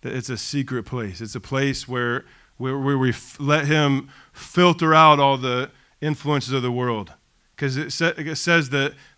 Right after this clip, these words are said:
the, the words of Christ are, they're like living waters, right? And, and, uh, he gives us the washing with the water of the word. He wants to cleanse us from all the worldly beliefs and thinking and words.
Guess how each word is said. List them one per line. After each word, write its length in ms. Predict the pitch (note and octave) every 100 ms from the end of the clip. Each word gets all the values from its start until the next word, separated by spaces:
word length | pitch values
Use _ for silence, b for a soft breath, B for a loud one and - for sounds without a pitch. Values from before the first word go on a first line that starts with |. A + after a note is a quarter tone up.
| -
the, 200 | C#3 D3
the 180 | D3 C#3
words 580 | C3+ D3+ F3 F#3 E3+ C#3+
of 140 | C3+
Christ 560 | - E3 D#3+ C#3+ - - b b b _ _
are, 260 | C#3+ D3+ D#3+
they're 200 | D#3 D3+
like 220 | D#3+ D3
living 420 | C#3 E3 D#3+ D#3
waters, 460 | D3 D3 D3+ C3+ A2
right? 340 | B2+ C#3 D#3 - b b b -
And, 280 | D3 D3+ D#3+
and, 400 | D3+ D3 D3+ -
uh, 380 | D#3+ D#3 D#3+
he 140 | D3 D3+
gives 260 | C3 E3
us 160 | E3+ C3+
the 140 | D3+
washing 680 | C#3 D3+ D#3+ D#3+ - D#3+ D3
with 160 | C#3 -
the 80 |
water 400 | C3+ C3+ C#3+ C#3+
of 80 | C3+
the 80 | B2+
word. 240 | C3+ C#3+
He 80 | C#3
wants 180 | D3+ D3+
to 80 | C3+
cleanse 460 | - - D#3 D#3+ C#3
us 140 | B2+
from 240 | - C3
all 160 | C3+ C#3
the 260 | A#2+ A#2+ b b -
worldly 840 | A#2 C3+ D3+ C#3+ C3 A#2 G#2+ F2 _ _ _ _ _ -
beliefs 400 | A#2+ C3 B2+ A2
and 120 | G2+
thinking 440 | A2+ G2+ G2 E2+ - _ _ _ _ -
and 160 | A2
words. 360 | A2 G#2 E2+